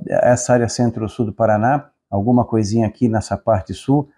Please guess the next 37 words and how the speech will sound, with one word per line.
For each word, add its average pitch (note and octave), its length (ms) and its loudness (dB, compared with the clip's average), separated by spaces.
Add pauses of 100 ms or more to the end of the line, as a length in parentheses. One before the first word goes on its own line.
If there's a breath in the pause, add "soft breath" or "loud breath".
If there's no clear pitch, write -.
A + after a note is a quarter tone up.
(200 soft breath)
alguma G#2+ 300 2
coisa A2 240 0
no - 60 -4
Planalto A2 380 0
Norte, C3 420 0
essa B2 320 0
região A2+ 260 2
aqui A2+ 200 -2
de G2+ 60 -6
Santa A2 200 -4
Catarina, A2+ 420 0
especialmente A2+ 680 0
o - 20 -8
topo A2+ 260 -4
da A2+ 120 2
serra, C3 340 0 (340 soft breath)
essa A#2+ 320 0
área A2+ 140 4
aqui - 160 -4
do A#2+ 100 0
Rio B2+ 120 2
Grande C#3 180 2
do C#3 40 -4
Sul E3+ 140 0
e E3+ 40 -2
talvez D#3+ 340 0
algum D3 220 2
pontinho C#3 420 2
aqui C3 160 -2
no C#3 140 4
sul. F2+ 320 -4 (540)
Pode D#3 280 2
ter E3 240 2
as E3 140 0
primeiras D3 480 2
negativas D3+ 580 0
também C3 460 0